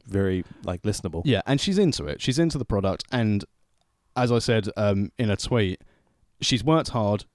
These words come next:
Speaker 2: she's earned it, and it's also going to be a good goal for other female sportscasters
Speaker 1: Yeah,
Speaker 2: to
Speaker 1: definitely.
Speaker 2: say that, especially in a very male-dominated world, she's been given a full-time voice on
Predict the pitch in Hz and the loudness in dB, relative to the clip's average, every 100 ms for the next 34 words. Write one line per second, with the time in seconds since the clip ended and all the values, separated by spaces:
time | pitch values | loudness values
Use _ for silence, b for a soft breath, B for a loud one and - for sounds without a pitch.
0 | - 120 - 139 123 - 98 - _ _ | -4 -2 2 2 2 -2 -4 -4 _ _
1 | _ _ _ _ 120 117 - - 147 - | _ _ _ _ -4 -4 -2 2 2 2
2 | 131 117 117 107 120 117 117 - - 123 | 0 2 0 0 0 2 0 -4 -4 -2
3 | - 135 117 123 120 117 - 135 131 117 | 2 0 2 2 2 2 -2 0 0 2
4 | 135 131 123 - 139 135 - 139 131 147 | 2 4 2 0 0 0 2 0 2 2
5 | 143 - - 110 101 87 85 85 120 127 | 0 -2 -6 2 4 4 0 0 2 2
6 | 117 110 - 160 156 135 117 104 104 143 | 2 -2 0 0 2 0 0 -2 0 4
7 | 143 143 135 131 135 131 127 120 - 131 | 4 4 4 4 4 4 2 2 2 2
8 | 127 127 120 110 101 92 85 85 - - | 4 2 2 0 0 0 0 -2 -8 -12
9 | b b b b - 135 123 135 120 113 | b b b b 0 2 2 2 0 -2
10 | - 120 101 - 143 135 - 127 120 113 | -2 -2 -2 0 2 0 0 0 2 0
11 | 98 135 101 98 - - - _ _ 113 | 0 0 2 -2 -4 -8 -10 _ _ 2
12 | 107 104 104 | 2 2 0